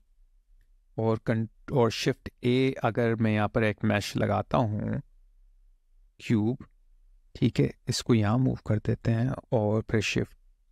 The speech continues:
टी वाई पे इसको यहाँ मूव कर देते हैं। अब मुझे इसको स्केल तो करना है क्योंकि मुझे ऐसा मॉडल चाहिए और मुझे ऐसा एक बॉक्स चाहिए जो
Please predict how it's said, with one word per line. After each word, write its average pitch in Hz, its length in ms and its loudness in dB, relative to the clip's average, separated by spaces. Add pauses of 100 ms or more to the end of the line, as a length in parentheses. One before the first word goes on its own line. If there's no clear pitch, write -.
टी 127 320 -4 (760)
वाई 107 320 2
पे 117 120 -4
इसको 110 220 -4
यहाँ 104 200 0
मूव 107 260 -4
कर 98 100 -12
देते - 280 -16
हैं। - 80 -20 (680)
अब 214 100 0
मुझे 214 300 4
इसको 202 220 4
स्केल 156 320 2
तो 165 120 2
करना 113 340 0
है 107 100 -4
क्योंकि - 560 -4
मुझे 147 260 2
ऐसा 151 220 0
मॉडल 131 240 2
चाहिए 123 380 -2
और 131 200 -2
मुझे 117 260 -2
ऐसा 135 400 0
एक 135 240 -2
बॉक्स 120 300 0
चाहिए 113 340 2
जो 113 200 0